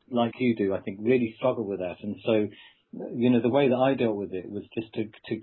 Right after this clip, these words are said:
essentially get out of the system and then do my own thing. And I,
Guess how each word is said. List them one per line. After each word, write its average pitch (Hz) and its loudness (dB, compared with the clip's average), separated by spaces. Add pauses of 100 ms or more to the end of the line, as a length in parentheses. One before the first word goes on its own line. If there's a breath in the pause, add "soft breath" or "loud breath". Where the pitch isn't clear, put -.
(160)
essentially 117 -4
get 110 0
out 107 0 (180)
of 104 -8
the 101 0 (160)
system 113 -4
and 101 -2
then 101 -2
do 113 6
my 101 2
own 101 -2
thing. 101 -4
And 113 -4
I, - 0